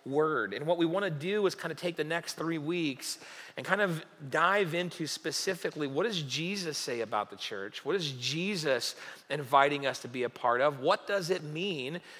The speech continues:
to be a part of his people? What does it mean to be a part of that church? And we bring a framework to that conversation,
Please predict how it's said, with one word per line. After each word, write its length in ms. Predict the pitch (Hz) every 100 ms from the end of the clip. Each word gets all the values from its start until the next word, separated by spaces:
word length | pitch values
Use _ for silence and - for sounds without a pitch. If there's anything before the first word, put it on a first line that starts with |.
| -
to 120 | - 170
be 180 | 185
a 80 | 190
part 260 | 185 180 180
of 80 | 165
his 200 | 175 -
people? 420 | 185 202 131 104
What 180 | 170 180
does 160 | 160
it 80 | 180
mean 500 | 143 156 196 196 180
to 100 | 160
be 180 | 143 165
a 60 | 151
part 360 | - 165 175
of 260 | 143 143 131
that 260 | 139 120 -
church? 520 | 180 185 110 - - - - - -
And 160 | 165 165
we 160 | 240
bring 320 | 180 196 220
a 40 | 208
framework 600 | - 208 220 214 190 170
to 60 | 170
that 180 | 165 -
conversation, 800 | 170 160 143 - 180 175 131